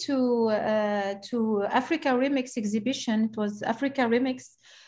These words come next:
It was about the artists from the African country or the, the, the, the artists, they deal with the African, uh, uh, idea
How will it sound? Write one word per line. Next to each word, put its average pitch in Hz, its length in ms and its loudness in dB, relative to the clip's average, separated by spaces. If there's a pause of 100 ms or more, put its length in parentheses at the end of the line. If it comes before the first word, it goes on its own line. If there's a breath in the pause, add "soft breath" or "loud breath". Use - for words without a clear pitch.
(160 soft breath)
It - 60 -8
was 220 180 -2
about 214 360 2
the 202 280 0
artists 240 460 -2
from 214 240 2
the 214 240 4
African 233 580 0
country 262 460 0
or 247 500 2 (320)
the, 208 300 0
the, 202 200 0
the, 196 320 0
the 208 60 -2
artists, 240 380 -2
they 208 160 4
deal 220 320 0
with 202 160 -2
the 208 100 -2
African, 214 720 0
uh, 190 600 -2 (440 soft breath)
uh, 196 40 0
idea 190 1080 2